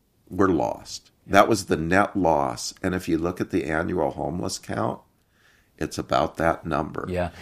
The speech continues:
Speaker 1: So
Speaker 2: And
Speaker 1: do the math. It's the housing stupid.
Speaker 2: Yeah. Can you talk just, uh, 'cause I know you've written articles on this. I know you have, you have, uh, knowledge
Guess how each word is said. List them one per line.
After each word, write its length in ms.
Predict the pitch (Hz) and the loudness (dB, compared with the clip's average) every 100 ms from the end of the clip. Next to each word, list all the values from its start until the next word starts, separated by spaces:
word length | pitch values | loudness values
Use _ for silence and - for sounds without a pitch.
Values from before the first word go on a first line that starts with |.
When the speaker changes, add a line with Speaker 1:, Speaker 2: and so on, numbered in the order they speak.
| - | -14
Speaker 1:
So 160 | - 110 | 2 6
Speaker 2:
And 100 | 113 | 12
Speaker 1:
do 140 | 156 | 12
the 100 | 156 | 12
math. 360 | 147 151 117 - | 8 6 4 2
It's 180 | 147 - | 0 2
the 120 | 135 | 0
housing 600 | 113 120 131 131 123 85 | 2 6 6 6 2 -2
stupid. 600 | - - 58 - - - - | -4 -6 -8 -10 -16 -12 -4
Speaker 2:
Yeah. 280 | 92 80 76 - - | -2 0 -4 -12 -4
Can 140 | - 123 | 2 4
you 100 | 147 | 4
talk 300 | 151 131 - - | 2 0 -4 -10
just, 240 | - - | -6 -4
uh, 120 | 92 92 | -4 -2
'cause 140 | - | 2
I 80 | 98 | 6
know 160 | 101 | 6
you've 360 | 101 92 82 78 | 6 4 2 0
written 240 | 90 82 | -2 2
articles 380 | 82 87 85 82 | 4 4 2 -2
on 120 | 87 | -2
this. 180 | 82 80 | -2 -2
I 40 | 80 | -2
know 140 | 78 | -2
you 140 | 78 | -2
have, 280 | 76 73 80 _ | -4 -8 -12 _
you 140 | 87 76 | -8 -4
have, 300 | 76 73 76 | -4 -4 -6
uh, 140 | 73 | -6
knowledge 500 | 76 73 76 71 | -2 0 -2 -4